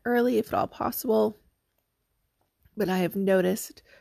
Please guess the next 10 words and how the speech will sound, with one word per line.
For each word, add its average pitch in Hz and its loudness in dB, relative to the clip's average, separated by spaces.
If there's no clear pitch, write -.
that - -4
during 180 0
covid, 190 0
I 156 0
am 156 -2
definitely - -4
not 196 -4
getting 151 0
things - -4
done 175 2